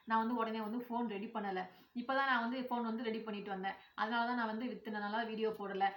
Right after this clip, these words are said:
ஆனா இந்த ஹாலிடே லீவ்ஸ்ல வந்து நாங்க நிறைய இடத்துக்கு போனோம். பசங்களை கூட்டிட்டு நிறைய வெளியெல்லாம் போயிட்டு வந்தேன். நான் வேற மொபைல்ல வீடியோஸ் எடுத்து வச்சிருக்கேன். அதெல்லாம் நான் மிக்ஸ் பண்ண வீடியோ தான் நம்ம இன்னைக்கு பார்க்க போறோம். எங்கெங்க போனோம்னு சொல்லிட்டு பார்த்தீங்கன்னா, ஃபர்ஸ்ட் நாங்க ஹாலிடே லீவுக்கு வந்து,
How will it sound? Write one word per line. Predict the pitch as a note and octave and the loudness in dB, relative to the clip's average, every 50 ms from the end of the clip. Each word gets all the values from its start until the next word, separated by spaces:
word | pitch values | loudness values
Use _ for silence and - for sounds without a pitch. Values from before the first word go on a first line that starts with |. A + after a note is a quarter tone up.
| - - - | -4 -8 -2
ஆனா | - C4+ D#4 | 0 2 2
இந்த | D#4 D4 C#4 C4 | 2 4 2 4
ஹாலிடே | - C#4 C4 C#4+ D#4 D4+ D4+ D4 | 10 12 12 12 12 6 2 2
லீவ்ஸ்ல | C4+ C4 C4 C4 B3+ B3+ | 0 0 0 0 -2 0
வந்து | C4 B3+ B3+ B3 | 0 0 0 4
நாங்க | D4 C4 B3+ A#3+ A#3 A3+ | 4 4 4 6 4 4
நிறைய | A3 A3+ B3+ C#4 C#4 | 4 4 4 4 4
இடத்துக்கு | B3+ A#3+ A#3 - C4+ C4 - A#3+ | 4 4 2 -2 -4 -4 -2 -2
போனோம். | A3+ A3+ A3+ | -2 2 2
பசங்களை | A3 G#3+ - C4 B3+ B3+ A#3+ | 2 0 2 2 2 2 2
கூட்டிட்டு | G#3 A3+ G3+ A3+ B3+ D4+ | 0 0 -4 -4 -6 -4
நிறைய | D4 B3 A3+ A3 A3 A3 | -2 0 2 2 2 2
வெளியெல்லாம் | G#3+ G3+ A3 A3+ A3 A3 A3+ A3 | 2 0 0 0 2 2 0 0
போயிட்டு | A3+ A3 G#3 G#3 G#3+ | -2 -2 -2 -2 -2
வந்தேன். | G3 F#3+ F#3 G3 A3 B3+ D#4+ D#4+ - - - - - - _ | -4 -4 -2 0 0 0 0 0 -4 -12 -20 -20 -20 -16 _
நான் | - A#3 A3+ A3 A3 | 0 4 4 4 6
வேற | A3 A3 A3 A3+ | 6 6 6 6
மொபைல்ல | A3 A3+ G#3 A#3+ C4+ C4 B3 A#3+ | 4 2 2 2 2 2 2 2
வீடியோஸ் | B3+ A#3+ C4 B3+ B3+ | 2 2 2 0 0
எடுத்து | A#3+ G#3+ - A#3 A3 | 0 -2 -2 -2 -2
வச்சிருக்கேன். | G3 - G#3 G3 F3+ G3+ G#3 A#3 C#4 D#4 - - - - | -2 -2 -4 -6 -4 -2 0 0 0 -2 -4 -10 -18 -6
அதெல்லாம் | - G3+ A3 A3+ A#3+ B3+ | 0 2 4 4 4 4
நான் | C4 B3+ A#3+ | 4 4 4
மிக்ஸ் | A#3 A3+ - - - | 2 -2 -4 -4 -2
பண்ண | C#4+ C4+ C4 B3 | 0 2 2 2
வீடியோ | A3+ A3 A3+ A3 | 2 2 2 2
தான் | A#3 B3+ | 4 4
நம்ம | C4+ B3 A3+ | 4 4 2
இன்னைக்கு | A3 G#3+ G3+ G#3 B3+ | 2 0 0 -4 0
பார்க்க | A#3+ A3 G#3 G3+ G#3 G3+ G3+ G3+ G3 | 4 4 4 4 4 -2 -4 -4 -2
போறோம். | F#3+ G3+ A3+ C#4+ E4 D#4+ - - - - - - - - | 0 2 0 0 0 -4 -10 -16 -20 -20 -20 -18 -6 -4
எங்கெங்க | B3 C4+ D4 D4+ C#4+ C4+ - - | -2 0 0 2 2 2 2 4
போனோம்னு | A#3+ A#3+ B3 B3 | 2 4 4 4
சொல்லிட்டு | A#3+ A#3 A3+ G#3+ A3 A#3+ A3 | 2 2 -2 0 2 2 2
பார்த்தீங்கன்னா, | G#3+ A3 A3 A3 A3+ C4 C#4+ C4+ B3 A3+ G#3+ G#3+ G#3 - | 4 4 2 2 4 4 6 6 6 4 2 0 2 2
ஃபர்ஸ்ட் | A#3 A#3 A#3 - C#4+ | 0 0 0 -2 -4
நாங்க | C4+ B3+ A#3 A3+ A3+ - A#3+ | -2 0 0 0 4 6 6
ஹாலிடே | B3+ C4+ B3+ B3+ A#3+ | 6 6 6 2 0
லீவுக்கு | A#3+ A#3+ A#3 A3 | 0 2 0 2
வந்து, | A#3 A#3 A3+ A#3+ D4+ F4 G#4+ A4 - - | 2 2 2 2 0 -2 -2 -4 -8 -14